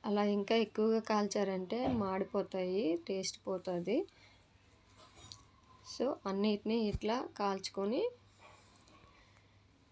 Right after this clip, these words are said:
చ-, ఇలా అన్నిటినీ కాల్చుకొని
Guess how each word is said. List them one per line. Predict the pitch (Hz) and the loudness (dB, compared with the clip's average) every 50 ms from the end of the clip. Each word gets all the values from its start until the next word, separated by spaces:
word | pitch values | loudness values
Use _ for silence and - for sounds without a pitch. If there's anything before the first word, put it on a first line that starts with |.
| _ - - - - - - - - - - - _ - - - - - - - - - - - - - _ _ - - - - - - - - - - - | _ -20 -20 -20 -20 -20 -20 -20 -20 -20 -20 -20 _ -20 -20 -20 -20 -20 -20 -20 -20 -20 -20 -20 -20 -20 _ _ -20 -20 -20 -20 -20 -20 -20 -20 -20 -12 -6
చ-, | - - - - - - - - - | -4 -2 -2 -2 -2 -4 -4 -6 -6
ఇలా | - 226 214 220 226 | -2 0 2 2 4
అన్నిటినీ | - 208 196 196 208 220 226 220 226 226 226 226 | 4 4 2 4 4 4 2 2 2 0 0 0
కాల్చుకొని | - 185 170 170 185 - - - - 202 214 240 285 | 0 2 2 2 2 0 -4 -4 -2 -2 0 0 0